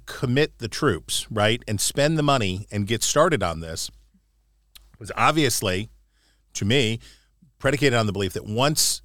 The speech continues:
uh, on the, on the sunk cost fallacy, that once enough money had been spent on this and enough time had been spent, that the new ownership would be obliged to do it.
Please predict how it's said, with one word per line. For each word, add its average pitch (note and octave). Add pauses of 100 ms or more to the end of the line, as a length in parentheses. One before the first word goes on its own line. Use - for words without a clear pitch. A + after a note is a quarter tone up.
(180)
uh, A#2+
on A#2
the, B2
on A2+
the G2
sunk C3
cost A#2+
fallacy, C#3 (1040)
that G#2
once A2
enough A2+
money A2+
had G#2
been F#2
spent C3
on B2
this A#2+ (360)
and G#2
enough G2
time C#3
had A#2
been G#2+
spent, G#2+ (280)
that F#2+
the A#2
new B2
ownership A#2
would F#2+
be G#2
obliged G2
to -
do B2
it. G#2